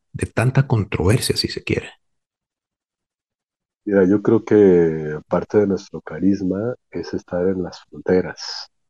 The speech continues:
Speaker 2: Y cuando tú estás en las fronteras, estás en los límites. Entonces,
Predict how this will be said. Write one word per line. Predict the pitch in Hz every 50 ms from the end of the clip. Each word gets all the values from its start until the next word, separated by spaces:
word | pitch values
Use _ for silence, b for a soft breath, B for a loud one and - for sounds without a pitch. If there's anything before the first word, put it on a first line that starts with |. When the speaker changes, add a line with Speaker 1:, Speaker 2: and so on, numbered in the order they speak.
| _ _ _ _ _ _ _ _ _ _
Speaker 2:
Y | - -
cuando | - - 87 - _ -
tú | - 98
estás | - - 113 101 - 104
en | 104
las | 104 98 101
fronteras, | - 101 92 - 113 104 98 101 107 113 113 - -
estás | - 92 - - 95 90 - -
en | 101 98
los | 98 98 92 98
límites. | 113 117 127 123 110 98 98 - - 73 - - - - - - _ _ _ _ _ _ _ _ _ _ _ _ _ _ _ _ -
Entonces, | 87 87 80 - 101 101 95 - - 107 110 110 110 - - - - - - -